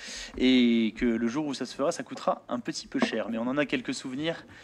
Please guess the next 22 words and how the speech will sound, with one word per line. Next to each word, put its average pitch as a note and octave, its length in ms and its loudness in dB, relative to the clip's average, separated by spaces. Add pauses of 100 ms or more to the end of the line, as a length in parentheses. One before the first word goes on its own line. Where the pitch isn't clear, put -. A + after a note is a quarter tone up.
(200)
quand, D3 280 -4
euh, A#2+ 240 2
malheureusement, C3 840 2
le B2+ 180 4
dégel D3+ 560 6
fait - 280 -4
qu'on C#3+ 180 -2
a D#3 60 4
des C#3 160 2
accidents C#3 340 -2
sur C#3 220 -4
cette - 240 -4
canalisation. D#3+ 680 4 (760)
Je D3 920 10
close E3+ 220 2
le D3 60 -2
débat E3 200 10
si - 140 0
vous C3+ 220 2
en C#3 80 6
êtes D#3+ 160 6
d'accord, E3 560 12